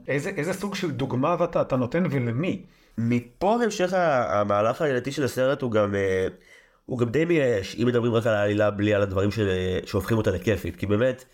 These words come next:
Speaker 2: מפה אנחנו שוב הולכים לאיזה שרשרת קנוניות שבה, אה,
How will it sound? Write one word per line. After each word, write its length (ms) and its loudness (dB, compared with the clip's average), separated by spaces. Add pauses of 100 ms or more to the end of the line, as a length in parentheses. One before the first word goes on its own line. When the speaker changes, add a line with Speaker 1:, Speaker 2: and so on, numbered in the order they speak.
(520)
Speaker 2:
מפה 240 0
אנחנו 180 0
שוב 220 2
הולכים 240 2
לאיזה 160 4
שרשרת 400 0
קנוניות 600 2
שבה, 640 2
אה, 160 0